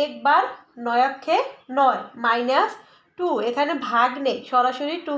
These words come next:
কে চার দ্বারা গুণ করেছি, চার দুগুণে আট। তাহলে নয় থেকে আট গেলে থাকবে এক ভাগ ফোর, এটাই অ্যান্সার।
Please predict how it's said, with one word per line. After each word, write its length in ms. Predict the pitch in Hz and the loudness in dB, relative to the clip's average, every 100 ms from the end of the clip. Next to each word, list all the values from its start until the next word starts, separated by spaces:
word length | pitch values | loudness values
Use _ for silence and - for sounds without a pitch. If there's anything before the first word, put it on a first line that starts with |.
| 285 | -4
কে 100 | 320 330 | -6 0
চার 140 | 262 254 | 2 2
দ্বারা 180 | 269 311 440 - _ 226 | 2 0 0 -4 _ -10
গুণ 120 | 285 285 294 | -8 -2 0
করেছি, 280 | 254 254 208 202 | 0 -2 -8 0
চার 140 | 247 240 | 2 2
দুগুণে 280 | 269 277 349 415 262 247 | -2 -6 -6 -2 2 2
আট। 120 | 185 - _ _ _ _ _ _ _ _ - | 0 -10 _ _ _ _ _ _ _ _ -6
তাহলে 340 | 254 254 254 277 381 - _ _ _ - - _ _ _ _ _ _ _ _ - _ _ _ _ _ - _ - 247 | -2 -2 0 -4 -4 -16 _ _ _ -20 -20 _ _ _ _ _ _ _ _ -20 _ _ _ _ _ -20 _ -8 0
নয় 180 | 262 262 | 0 0
থেকে 160 | 285 285 254 | 0 2 2
আট 100 | 247 - | 2 -2
গেলে 180 | 277 285 285 | -4 -4 0
থাকবে 340 | 240 214 247 254 - - 240 233 | -2 -2 -4 -4 -4 -4 0 2
এক 140 | 320 392 - _ _ _ _ _ _ _ _ _ _ _ _ _ _ _ _ _ _ _ _ _ _ _ _ _ _ _ - | 0 -4 -18 _ _ _ _ _ _ _ _ _ _ _ _ _ _ _ _ _ _ _ _ _ _ _ _ _ _ _ -8
ভাগ 200 | 233 226 - - | -2 -2 -4 -6
ফোর, 260 | - 277 214 - - - - - - - - _ - | 2 2 2 -2 -18 -20 -20 -20 -20 -20 -20 _ -6
এটাই 240 | 269 302 311 | 0 2 2
অ্যান্সার। 380 | 233 202 196 | 0 -4 -10